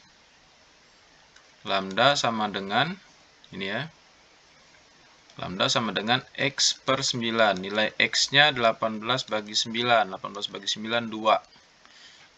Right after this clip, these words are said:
Jadi lambdanya dua meter. Karena lambdanya dua meter, ya, dengan lambdanya dua meter, maka omeganya,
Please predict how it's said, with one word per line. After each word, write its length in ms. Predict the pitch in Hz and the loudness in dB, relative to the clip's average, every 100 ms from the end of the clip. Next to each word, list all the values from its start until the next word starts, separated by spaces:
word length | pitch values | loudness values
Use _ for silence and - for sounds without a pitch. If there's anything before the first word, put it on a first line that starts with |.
| - | -12
Jadi 120 | 101 117 | -2 2
lambdanya 480 | 113 104 98 120 | 2 0 -2 -2
dua 240 | 113 104 104 | -2 -4 -2
meter. 400 | 113 - 101 87 - - - - _ _ - - - - - _ _ | -2 -2 -4 -4 -12 -20 -20 -20 _ _ -20 -20 -20 -20 -20 _ _
Karena 200 | 110 107 107 | -4 2 8
lambdanya 520 | 117 113 110 113 110 | 8 8 6 6 4
dua 200 | 107 110 | 0 0
meter, 520 | 104 98 - 139 165 190 - - _ _ _ - - _ _ - | 0 -2 0 2 2 -2 -16 -20 _ _ _ -20 -20 _ _ 0
ya, 200 | 113 107 | 4 4
dengan 640 | 104 110 110 110 110 107 110 - - _ _ _ - _ _ _ - - - _ - - _ 107 | 2 -4 2 2 0 -6 -10 -14 -20 _ _ _ -20 _ _ _ -20 -20 -20 _ -20 -20 _ -4
lambdanya 360 | 110 110 110 | 0 0 0
dua 160 | 107 107 | 0 2
meter, 480 | 104 98 131 151 170 | 2 2 6 6 6
maka 600 | 127 113 143 156 160 165 - _ _ _ - | 0 -2 0 2 0 -4 -14 _ _ _ -10
omeganya, 720 | 107 110 107 110 135 147 | -6 -2 0 2 2 0